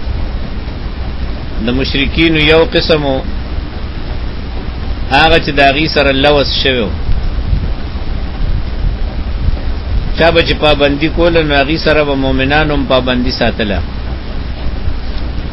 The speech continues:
چې چا به پابندي ونه کړه نو مؤمنانو به هم د هغې سره هم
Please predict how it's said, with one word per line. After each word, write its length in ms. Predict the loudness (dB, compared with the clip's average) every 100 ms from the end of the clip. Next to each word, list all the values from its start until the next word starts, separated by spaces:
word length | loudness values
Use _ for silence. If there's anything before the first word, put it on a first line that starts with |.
| -6 -6 -6
چې 160 | -4 -4 0
چا 140 | 2
به 120 | 2
پابندي 560 | 2 2 2 2 2 2
ونه 220 | 2 2
کړه 280 | 0 0 0 -2 -6 -6 -4 -6 -6 -6 -6 -4 -6 -6 -6 -6 -6 -4 -2
نو 100 | 0
مؤمنانو 600 | 2 2 2 4 4 4
به 120 | 2
هم 100 | 2
د 60 | 4
هغې 260 | 2 2
سره 260 | 0 2 4
هم 220 | 2 2